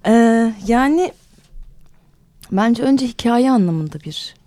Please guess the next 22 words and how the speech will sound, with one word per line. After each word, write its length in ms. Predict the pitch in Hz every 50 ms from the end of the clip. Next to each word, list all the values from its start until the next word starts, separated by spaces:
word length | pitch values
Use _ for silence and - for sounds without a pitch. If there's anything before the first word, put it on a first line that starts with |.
| _ _ - -
e, 640 | 175 165 165 165 - 165 165 165 165 165 160 160 - - - _ _ - - - _ -
şey 340 | - - - 170 170 156 151
var. 320 | 156 151 139 - - - - - _ _ _ - - - 233 - 202
Bir 500 | 185 180 175 180 175 - - - - - _ _ _ _ _ _ _ _ _ _ - - _ _ _ _ _ -
kısırlık 640 | - 190 - - - 180 170 165 165 165 - -
var. 340 | 165 156 139 - - - _ _ _ _ _ _ _ _ _ _ _ _ _ - -
E, 280 | 175 160 160 170 156 -
kadın 280 | - 175 170 185 202 185
hikayesi 560 | 165 - - 156 151 151 151 151 - - 165
anlamında. 600 | 156 151 151 151 151 147 151 156 156 160 170 170 _ _ _ _ - - - - - _ -
Yani 460 | - 175 175 170 170 175 175 - - -
Tereddüt 440 | - 196 196 208 214 208 240 226 - -
iyi 220 | 226 247 262 220
bir 80 | 208 190
kadın 340 | - - 170 165 - 156 156
filmi 420 | - - 175 170 160 185 247 302 - - _ -
ama 300 | 220 220 220 208 208 -
baktığımız 540 | 214 214 208 - - 240 247 254 254 226
zaman, 380 | 208 214 214 233 247 262 - - _ _ _ _ _ _ _ _ _ _ _ _ _ _ _ - -
e, 200 | - 110 110 - -
yine 540 | - 180 190 214 277 277 269 240 196 180 170
de 240 | 185 190 233 269